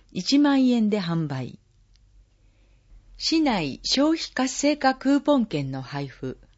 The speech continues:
一冊三千円分を無料で配布。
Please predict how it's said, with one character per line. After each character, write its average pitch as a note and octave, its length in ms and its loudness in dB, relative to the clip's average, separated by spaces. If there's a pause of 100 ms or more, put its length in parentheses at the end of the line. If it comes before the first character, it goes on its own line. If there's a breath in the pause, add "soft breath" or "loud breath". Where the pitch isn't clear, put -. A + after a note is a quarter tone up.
(760)
一 A3+ 140 -2
冊 C#4 580 -4
三 C#4 320 2
千 C#4 240 4
円 A#3+ 220 2
分 A3 260 2
を G3 220 -2 (100)
無 F#3 140 2
料 C#4 240 4
で B3+ 140 2
配 F#3+ 260 -4
布。 - 300 -12